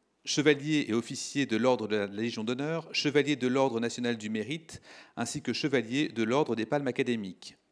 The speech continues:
membre de l'Académie des technologies et médaille d'or de la Société de géographie. Jean-Louis Etienne a participé à de nombreuses expéditions. Himalaya,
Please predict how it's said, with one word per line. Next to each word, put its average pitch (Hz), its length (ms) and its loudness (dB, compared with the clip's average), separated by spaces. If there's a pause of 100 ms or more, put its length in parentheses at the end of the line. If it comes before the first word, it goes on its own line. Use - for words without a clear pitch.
(140)
membre 127 380 2
de 117 60 6
l'Académie 117 500 0
des 101 120 -4
technologies 127 680 -4 (580)
et 113 80 -2
médaille 127 320 6
d'or 156 240 6
de 127 80 2
la 117 80 4
Société 151 580 -2
de 113 160 0
géographie. 120 600 -2 (580)
Jean-Louis 156 340 0
Etienne 165 500 -4
a 120 100 -4
participé 156 480 -2
à 131 40 2
de 113 100 -2
nombreuses 139 460 -2
expéditions. 123 680 -6 (680)
Himalaya, 110 680 0